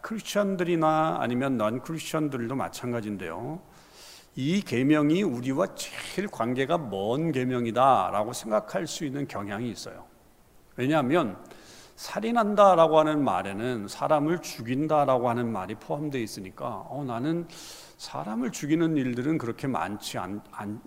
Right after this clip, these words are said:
않죠. 거의 없죠, 뭐. 그 많은 사람들이 뭐 사람을 죽인다는 거는 생각을 못 하잖아요. 그러니까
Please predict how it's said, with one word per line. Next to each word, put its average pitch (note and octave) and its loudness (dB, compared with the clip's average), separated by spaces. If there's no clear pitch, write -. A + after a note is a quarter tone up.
않죠. B2 -4
거의 A3 0
없죠, G3 0
뭐. F#2+ -6
그 A#2+ -4
많은 A2+ -4
사람들이 F#3 0
뭐 D#3 0
사람을 D3+ 2
죽인다는 B2+ 2
거는 A#2 2
생각을 F#3 2
못 G2+ 0
하잖아요. A2+ -6
그러니까 G#3 2